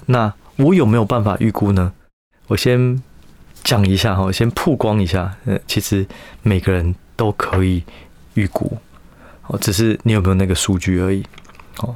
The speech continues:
那我们等下再讲细节。那第二个呢，就是在讲回撤，一直在听，我会讲回撤，回撤，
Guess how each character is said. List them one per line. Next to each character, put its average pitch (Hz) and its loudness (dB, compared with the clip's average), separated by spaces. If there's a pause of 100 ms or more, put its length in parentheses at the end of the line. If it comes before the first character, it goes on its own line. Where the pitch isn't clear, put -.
(120)
那 113 2
我 101 2
们 98 2
等 92 0
下 90 -2
再 95 0
讲 - -2 (140)
细 117 -2
节。 - -4 (640)
那 156 2
第 147 2
二 143 2
个 127 2
呢， 107 2 (380)
就 117 0
是 113 0
在 113 2
讲 95 -2
回 95 -2
撤， 110 -2 (380)
一 156 -2
直 139 -2
在 131 2
听， 131 0
我 104 0
会 139 2
讲 101 0
回 110 0
撤， 147 0
回 113 0
撤， 123 -2